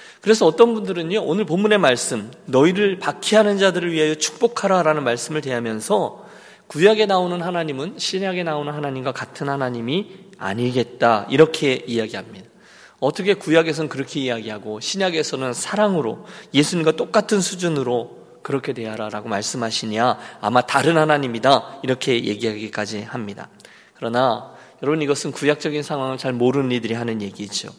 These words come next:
여러분 아십니까? 구약의 상황에서는 눈에는 눈, 이에는 이가 최고의 자비였대요. 당시 사람들은 상대방이 나에게 어떤 피해를 입히면,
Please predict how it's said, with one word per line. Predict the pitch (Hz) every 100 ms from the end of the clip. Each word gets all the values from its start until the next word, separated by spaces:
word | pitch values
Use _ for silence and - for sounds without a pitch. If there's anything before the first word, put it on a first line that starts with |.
| _ _ _ - - - - 131
여러분 | 143 147
아십니까? | 110 - 127 113 - 143 - -
구약의 | - 143 185 190 185
상황에서는 | 196 180 160 131 - 147 156 110 - - -
눈에는 | 127 151 160 156 127
눈, | 123 165 214 214 -
이에는 | - 123 139 143 139
이가 | 101 120 117 113 160 214 - -
최고의 | - 262 247 226 185
자비였대요. | - 120 120 117 - - 185 - 95 - _ _ _ _ - - _
당시 | - 139 190
사람들은 | 190 214 208 185 170 202 147 208
상대방이 | - 220 220 196 180 175
나에게 | 123 123 127 117 120
어떤 | 113 - 127
피해를 | - 220 214 190 127
입히면, | - 123 113 170